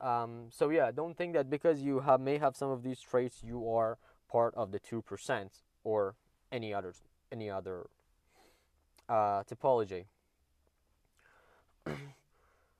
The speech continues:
So, um, what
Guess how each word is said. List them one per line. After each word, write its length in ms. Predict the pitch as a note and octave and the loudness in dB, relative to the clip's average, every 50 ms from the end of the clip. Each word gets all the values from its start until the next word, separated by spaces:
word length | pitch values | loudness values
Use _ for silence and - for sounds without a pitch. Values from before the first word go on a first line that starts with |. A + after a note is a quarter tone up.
| _ _ _ _ _ _ _ _ _ _ _ _ - | _ _ _ _ _ _ _ _ _ _ _ _ -16
So, 600 | - - - - G#3+ G#3 G#3 G#3 G#3 G#3 - - | -14 -6 4 6 8 8 10 10 10 8 8 6
um, 440 | - F#3 F#3 F#3 F#3 F#3 F#3 E3+ - - - | 4 6 8 8 6 6 4 -4 -12 -10 -8
what 340 | E3+ D#3+ G3+ B3 C4 - | 2 6 6 6 6 4